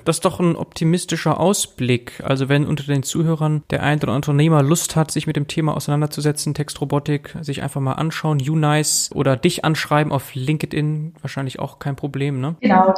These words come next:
Speaker 1: Kann ich ja auch in den Shownotes verlinken. In dem Sinne, Rosella, wir sind am Ende des Podcasts.
Speaker 2: Ja, war ganz anders, wie wir gedacht hatten, ne?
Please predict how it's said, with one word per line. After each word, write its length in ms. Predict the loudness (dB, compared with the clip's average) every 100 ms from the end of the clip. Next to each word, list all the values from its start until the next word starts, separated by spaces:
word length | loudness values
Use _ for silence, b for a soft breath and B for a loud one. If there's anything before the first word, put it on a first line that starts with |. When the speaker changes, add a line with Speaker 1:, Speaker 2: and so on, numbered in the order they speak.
| 0
Speaker 1:
Kann 140 | -8 -8
ich 80 |
ja 80 | -6
auch 120 | -6
in 60 | -4
den 180 | -4 -4
Shownotes 520 | -4 0 2 0 -2
verlinken. 800 | -2 0 2 0 0 -2 -2 -6 B B B B B B B B
In 120 | 2
dem 140 | 4 4
Sinne, 380 | 4 4 4
Rosella, 380 | 2 0 2 2
wir 80 | 0
sind 180 | 0 0
am 100 | 0
Ende 240 | 0 -2
des 140 | -4 -6
Podcasts. 760 | -12 -8 -6 -6 -8 -14 -18 _ _ -4
Speaker 2:
Ja, 280 | 0 2 2
war 100 | 2
ganz 240 | 0 0
anders, 240 | 0 0 0
wie 80 |
wir 80 | 0
gedacht 360 | 2 0 0 -2
hatten, 260 | -4 -2
ne? 140 | -2